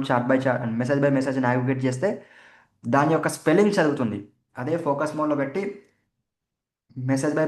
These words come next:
message navigate చేస్తే దాని యొక్క ఆప్షన్స్ రీడ్ చేస్తుంది. ఇప్పుడు for example, యు వాయిస్ మెసేజ్ అని చెప్పింది అనుకో, నెక్స్ట్ నావిగేట్, రైట్, రైట్ యారో, లెఫ్ట్ యారో యూజ్ చేయాలి. ఇక్కడ మనం నావిగేట్ చేసేటప్పుడు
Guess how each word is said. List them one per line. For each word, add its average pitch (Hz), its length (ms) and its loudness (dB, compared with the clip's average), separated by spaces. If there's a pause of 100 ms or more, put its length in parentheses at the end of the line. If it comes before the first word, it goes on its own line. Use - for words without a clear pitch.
message 147 300 0
navigate 131 380 2
చేస్తే 127 240 -2 (580)
దాని 139 180 6
యొక్క 139 140 2 (260)
ఆప్షన్స్ 175 340 0
రీడ్ 143 160 0
చేస్తుంది. 120 380 0
ఇప్పుడు 127 200 0 (200)
for 123 140 2
example, 127 320 -2 (120)
యు 147 80 4 (160)
వాయిస్ 123 220 2 (180)
మెసేజ్ 127 180 -2
అని 120 100 4
చెప్పింది 120 260 0
అనుకో, 107 220 -8 (640)
నెక్స్ట్ 131 260 0 (800)
నావిగేట్, 131 440 0
రైట్, 127 220 2 (240)
రైట్ 131 200 2
యారో, 156 140 4 (240)
లెఫ్ట్ 127 200 -2
యారో 139 140 2
యూజ్ 131 140 -2
చేయాలి. 117 180 -2
ఇక్కడ 104 180 -4
మనం 101 120 -4 (160)
నావిగేట్ 117 340 -2
చేసేటప్పుడు 110 360 -6